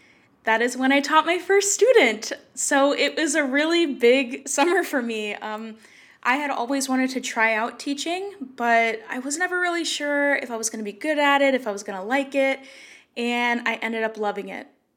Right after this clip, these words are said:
Loving it, which is why that's what I'm doing full time now, and it's amazing. It's the best job in the world.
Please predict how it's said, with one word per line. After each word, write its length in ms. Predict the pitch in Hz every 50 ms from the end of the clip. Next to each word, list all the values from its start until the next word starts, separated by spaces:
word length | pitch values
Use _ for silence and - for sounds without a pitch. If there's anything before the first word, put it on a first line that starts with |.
| _ _ _ _ -
Loving 560 | - 202 220 214 214 208 214 202 196 202 -
it, 340 | - 202 190 - - - -
which 200 | - 196 196 -
is 140 | 220 214 208
why 460 | 196 196 196 196 202 208 226 240 240 240 - - _ _ -
that's 280 | 202 208 208 - -
what 80 | 240 233
I'm 140 | 247 254 262
doing 180 | 285 285 285
full 200 | 285 285 302 311
time 280 | 311 - 370 403 381 269
now, 260 | 214 190 185 180 - -
and 100 | 208 202
it's 160 | 202 - -
amazing. 420 | 233 240 262 247 208 - - -
It's 140 | - - -
the 80 | - 196
best 280 | 196 202 196 - -
job 260 | - 202 202 202 196 196
in 120 | - 202
the 40 | 202
world. 400 | 196 196 196 190 - - - -